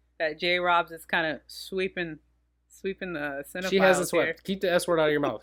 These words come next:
Speaker 2: She's already lost a round.
Speaker 1: <laughs>
Speaker 2: What are you talking
Speaker 1: Okay,
Speaker 2: about?
Speaker 1: okay. Um, round five. This is best drinking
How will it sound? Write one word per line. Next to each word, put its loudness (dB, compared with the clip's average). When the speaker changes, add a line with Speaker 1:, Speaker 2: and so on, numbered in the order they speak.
Speaker 2:
She's -6
already 4
lost -2
a -4
round. -10
Speaker 1:
<laughs> -10
Speaker 2:
What -8
are -4
you -4
talking 0
Speaker 1:
Okay, 2
Speaker 2:
about? 2
Speaker 1:
okay. 2
Um, 6
round 10
five. 8
This 0
is 2
best 2
drinking -6